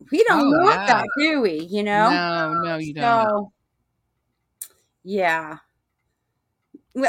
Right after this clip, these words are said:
Speaker 1: learned the hard way on that one. <laughs>
Speaker 2: I hear you. I hear you. No, ad-, a-, addiction is, is, you know, you fill a void. That's
Speaker 1: Mm-hmm.
Speaker 2: basically the bottom line. You're filling a void. A lot, I know a lot of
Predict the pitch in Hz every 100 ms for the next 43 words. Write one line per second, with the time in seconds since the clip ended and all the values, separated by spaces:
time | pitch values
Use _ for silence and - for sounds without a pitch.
0 | 226 240 277 285 269 220 240 196 196 180
1 | 175 170 175 151 135 135 139 - - -
2 | 285 - - - 254 - - 196 180 196
3 | 175 170 151 143 147 - - 139 156 131
4 | 127 120 123 139 156 156 151 147 151 156
5 | 175 185 - 175 156 120 156 - - 170
6 | 147 139 143 143 165 156 135 135 139 123
7 | - - _ _ _ _ - 254 240 247
8 | - 160 - 156 147 131 127 131 131 131
9 | 127 123 127 156 156 147 143 131 127 123
10 | 123 _ - 139 123 143 135 135 139